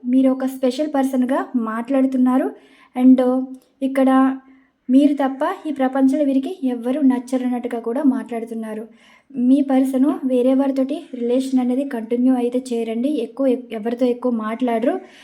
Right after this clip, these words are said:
మీతోనే ఎక్కువ బాండింగ్ ఉంటుంది. వారు మిమ్మల్ని పట్టించుకున్నా పట్టించుకోకపోయినా సరే, వారు మీతో ఒక స్ట్రాంగ్ బాండింగ్ అయితే ఉంటుంది. మీ, కొంచెం భయం అండి, మీ లైఫ్లో ఎవరైనా వచ్చేస్తారేమో,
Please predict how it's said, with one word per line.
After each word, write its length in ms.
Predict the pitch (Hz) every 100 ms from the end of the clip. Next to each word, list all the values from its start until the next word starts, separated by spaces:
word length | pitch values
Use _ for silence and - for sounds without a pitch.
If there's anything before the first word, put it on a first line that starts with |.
| - -
మీతోనే 400 | 247 269 302 311
ఎక్కువ 260 | 247 277 247
బాండింగ్ 420 | 214 214 247 240
ఉంటుంది. 440 | 226 226 285 - - _
వారు 140 | 254 262
మిమ్మల్ని 360 | 262 262 269
పట్టించుకున్నా 600 | 262 233 269 262 285 277
పట్టించుకోకపోయినా 800 | 277 247 - - 233 233 233 233
సరే, 420 | 240 226 277 392 - _ _
వారు 180 | 254 254
మీతో 460 | 247 247 262 311 - -
ఒక 140 | -
స్ట్రాంగ్ 400 | 262 254 226 247
బాండింగ్ 300 | 240 233 233
అయితే 220 | 220 220
ఉంటుంది. 440 | 277 247 233 226 226 - - - _
మీ, 180 | 254 262
కొంచెం 440 | 269 285 277 349 359
భయం 360 | 240 240 277
అండి, 440 | 294 254 247 320 -
మీ 140 | 262 254
లైఫ్లో 440 | 233 247 262 269
ఎవరైనా 680 | 269 233 226 240 254 269 269 - - _ _ 226
వచ్చేస్తారేమో, 1080 | 220 - 262 254 262 240 233 233 233 247